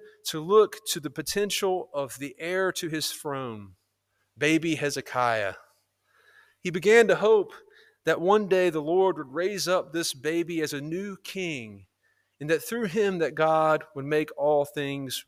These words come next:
right. "O come, O come, Emmanuel, and ransom captive Israel, that mourns in lonely exile here, until the Son of God appear."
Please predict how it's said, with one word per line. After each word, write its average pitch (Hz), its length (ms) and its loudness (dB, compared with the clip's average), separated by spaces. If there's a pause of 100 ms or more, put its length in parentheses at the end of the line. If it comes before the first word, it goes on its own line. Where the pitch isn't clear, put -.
right. 110 400 -6 (1400)
"O 143 100 4
come, 196 380 8
O 175 100 6
come, 175 280 2
Emmanuel, 147 840 -2
and 123 160 -8
ransom 151 520 -4 (300)
captive 147 500 -4
Israel, 110 840 -4 (580)
that 135 140 -4
mourns 190 400 2
in 175 140 -4
lonely 170 420 -2
exile 151 520 -2
here, 107 580 -12 (680)
until 180 320 -2
the 147 120 -4
Son 160 260 0
of 135 100 -4
God 113 520 0 (920)
appear." 101 500 -12